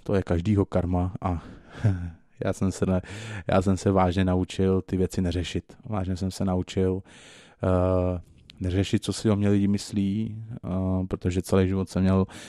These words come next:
dost velký problém s tím, že jsem neustále potřeboval splňovat očekávání mojí rodiny. A naučil jsem se opačný, jakoby opačnou věc, jo.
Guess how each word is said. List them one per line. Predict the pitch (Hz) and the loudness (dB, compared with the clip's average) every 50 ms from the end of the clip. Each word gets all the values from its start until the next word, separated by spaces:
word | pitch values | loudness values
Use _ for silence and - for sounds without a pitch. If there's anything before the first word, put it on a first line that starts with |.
| - - - - | -20 -20 -4 2
dost | 98 95 87 | 2 2 4
velký | 95 95 92 - - 95 | 4 0 2 2 0 -2
problém | - - 92 92 98 95 92 90 | 0 0 -2 0 0 -2 -2 -4
s | - | -4
tím, | - 90 92 | -2 0 0
že | 90 87 | 0 0
jsem | - - 95 92 | 0 -2 0 0
neustále | 90 90 87 - - 90 92 92 95 | 0 -2 -4 -4 -2 0 0 0 0
potřeboval | - - - - - 87 90 | -4 -6 -10 -4 -2 -2 -2
splňovat | 95 - - - 95 90 90 92 98 - - | -2 -4 -6 -4 -2 0 0 -2 -2 -4 -6
očekávání | - - - 92 - 92 87 90 90 92 90 90 90 92 95 | -10 -8 -8 -6 -4 -4 -4 -2 -2 -4 -4 -4 -4 -4 -2
mojí | 95 92 92 95 95 | -2 -2 0 0 0
rodiny. | 92 92 95 95 92 92 90 - _ _ _ _ _ _ _ _ _ _ _ _ _ _ _ - - - | 0 0 0 -2 -2 -2 -4 -6 _ _ _ _ _ _ _ _ _ _ _ _ _ _ _ -18 -6 0
A | - 92 85 85 85 82 - - _ - - - - - - - - - - - - _ _ | 2 2 2 2 -2 -4 -8 -16 _ -20 -20 -20 -20 -20 -20 -20 -20 -20 -20 -20 -20 _ _
naučil | 98 98 98 - 110 98 | 2 2 4 4 2 0
jsem | 104 95 | 0 2
se | - 107 | 0 2
opačný, | - - - 104 98 - - - 95 95 95 98 87 - - - _ _ - - - _ _ _ | 0 2 2 2 0 0 -2 -2 0 2 2 0 0 -4 -12 -20 _ _ -20 -20 -20 _ _ _
jakoby | - - - - 101 104 - | -14 -14 -8 -2 -2 -2 -2
opačnou | - - - 98 - - - 104 92 | 0 0 0 0 0 0 0 0 2
věc, | 90 90 90 - - - - - _ _ _ _ | 2 0 -2 -4 -10 -18 -18 -20 _ _ _ _
jo. | - 92 92 | -8 -6 -6